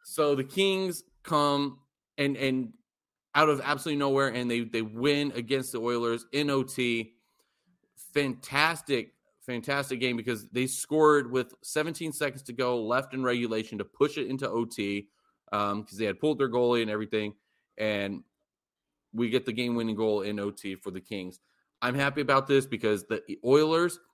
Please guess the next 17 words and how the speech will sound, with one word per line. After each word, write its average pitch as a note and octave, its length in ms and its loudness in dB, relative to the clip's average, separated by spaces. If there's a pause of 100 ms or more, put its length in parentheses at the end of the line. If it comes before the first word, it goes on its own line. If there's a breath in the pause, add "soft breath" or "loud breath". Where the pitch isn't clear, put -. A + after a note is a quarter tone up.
(220)
scared C3 480 -2
me C3 140 0
in A#2 100 0
the G#2 80 0
West. G#2 520 -2
They A2 140 -2
were A#2 140 2
the G2+ 260 0 (460)
very C3+ 480 2
best A2 540 -4
team A#2 260 -2
in G#2+ 60 -4
the G2 80 -4
West, G2+ 260 -2
where F#2 100 -6
they A#2 160 2
were A2+ 300 4